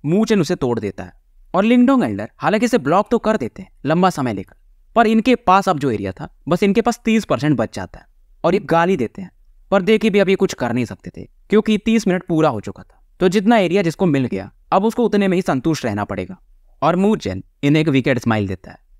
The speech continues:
तो मूचेन और लुओली के पास अब सत्तर परसेंट एरिया आ चुका था और वहीं लिंगडोंग एल्डर के पास बस तीस परसेंट। वॉर एम्परर जब देखते हैं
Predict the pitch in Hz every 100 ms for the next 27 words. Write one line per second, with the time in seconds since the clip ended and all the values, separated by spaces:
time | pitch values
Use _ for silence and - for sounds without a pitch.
0 | - 185 214 247 254 247 214 196 202 208
1 | 214 185 - - 175 - 214 233 - 117
2 | 127 113 131 139 - 107 95 - _ _
3 | _ - 160 196 208 196 185 202 185 101
4 | - - 120 - _ - 147 - - 160
5 | - 104 95 90 _ _ _ _ 135 202
6 | 254 247 247 226 233 139 139 _ 98